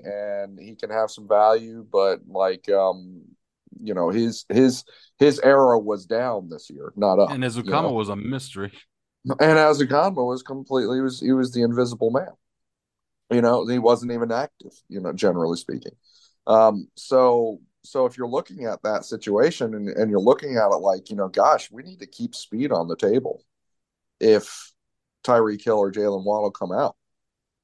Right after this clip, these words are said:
Speaker 1: then where is that at that moment? You know, it's not Brax-, you know, he's not that fa-, he's quick. He's not fast, I don't think. Um,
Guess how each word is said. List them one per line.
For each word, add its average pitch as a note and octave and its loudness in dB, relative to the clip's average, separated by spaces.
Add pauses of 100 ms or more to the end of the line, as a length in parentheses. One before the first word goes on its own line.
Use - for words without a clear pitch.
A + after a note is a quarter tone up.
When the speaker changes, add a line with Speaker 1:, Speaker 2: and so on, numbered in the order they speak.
(240)
Speaker 1:
then A#2 -2
where F3 2
is E3+ -6
that A#2+ 0 (160)
at G#2+ -8
that G2+ -8
moment? F#2 -8 (320)
You G2 -4
know, A2+ 0 (220)
it's - -6
not C#3+ 2
Brax-, A#2+ 4
you G#2 -6
know, A2 0
he's A2+ -4
not A#2+ 0
that A2+ 2
fa-, - -6
he's G#2+ -10
quick. - 2
He's G2+ -10
not G2 -4
fast, E2+ -2
I E2+ -2
don't E2+ -8
think. D#2+ -10 (600)
Um, G2 2